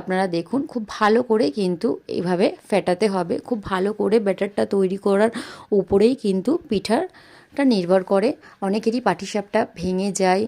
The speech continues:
প্যানে আটকে যায়, ও বা ঠিক মতো উঠতে চায় না, কি ব্যাটারটার উপরেও কিন্তু নির্ভর করে পাটিসাপটাটা।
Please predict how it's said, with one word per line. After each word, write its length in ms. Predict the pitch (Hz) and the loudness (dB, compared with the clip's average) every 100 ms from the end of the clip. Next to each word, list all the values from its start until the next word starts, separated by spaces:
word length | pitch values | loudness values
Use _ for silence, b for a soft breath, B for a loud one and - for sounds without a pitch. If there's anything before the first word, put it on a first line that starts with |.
| - | -4
প্যানে 340 | 202 175 180 196 | -2 0 0 -4
আটকে 400 | 165 160 - 202 | -6 -6 -2 0
যায়, 240 | 190 196 - | 2 0 -2
ও 60 | 180 | 0
বা 260 | 175 170 170 165 | 2 2 0 -2
ঠিক 180 | 214 196 | -6 -2
মতো 280 | 196 190 220 | -2 0 0
উঠতে 260 | - - | 0 -2
চায় 240 | 214 202 180 | 0 0 0
না, 60 | 185 | -2
কি 100 | 220 | -4
ব্যাটারটার 480 | 196 175 175 202 233 | -2 -2 -2 0 0
উপরেও 320 | 220 226 269 | 2 2 0
কিন্তু 280 | 277 208 208 | 0 -4 -2
নির্ভর 360 | 247 185 175 180 | 0 0 0 0
করে 240 | 190 190 - | -2 -4 -6
পাটিসাপটাটা। 640 | 170 175 170 165 165 165 | -8 -6 -8 -6 -8 -8